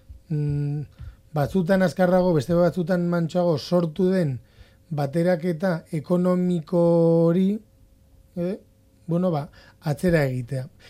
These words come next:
Eta orduan, eh, beraiek esango dute, em, Europatik alde egin nahi dutela, baino mundua dagoen bezala dago. Eta orduan mundua, o, e,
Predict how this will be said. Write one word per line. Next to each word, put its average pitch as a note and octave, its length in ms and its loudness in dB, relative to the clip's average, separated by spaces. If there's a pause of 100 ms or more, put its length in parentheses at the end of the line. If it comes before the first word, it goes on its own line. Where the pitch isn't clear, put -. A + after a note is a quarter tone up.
(220)
Eta F#3 220 0
orduan, C4 320 2 (520)
eh, G#3+ 240 -4
beraiek A3+ 420 2
esango A3+ 320 2
dute, A3+ 320 -2 (160)
em, E3+ 600 0
Europatik G3+ 800 0 (720)
alde G3 260 2
egin G3 180 0
nahi F#3+ 160 2
dutela, G3 440 0
baino D3 640 -2
mundua E3+ 560 2
dagoen F3 400 0
bezala C#3 360 -6
dago. D3 300 -8 (540)
Eta E3+ 260 0
orduan G3+ 380 2 (300)
mundua, G3 720 4
o, F#3+ 160 0
e, F3+ 160 0